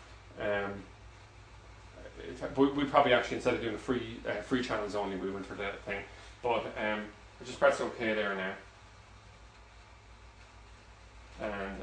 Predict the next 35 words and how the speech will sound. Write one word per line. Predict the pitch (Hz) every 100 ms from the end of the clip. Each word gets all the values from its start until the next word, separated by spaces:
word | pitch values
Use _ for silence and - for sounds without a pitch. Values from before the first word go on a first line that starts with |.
| -
uh, | 104 95
yeah, | 117 104 95
you | 120
can | 110
see | 135
the | 127
search | 131 120 117
option | 107 - 101
we | 101
went | 101 101
for | 101 95
was | 98 98
all | - 101 95
there. | 95 92 - - -
So | - 107 107
that's | 127 127
why | 120
it | 101 107
explains. | - 107 98 - - -
But | 120 160
if | 151
I | 175
exit | 170 156 127 131
out | 120 120
here | 113 104
now, | 95 95 101 - - - - - - - - - - - - - - - - - - - - - - - - 127
uh, | 107 101 123
and | 101
go | 120
to | 117
the | 117
end | 107 104
of |
the | 101
list, | 98 101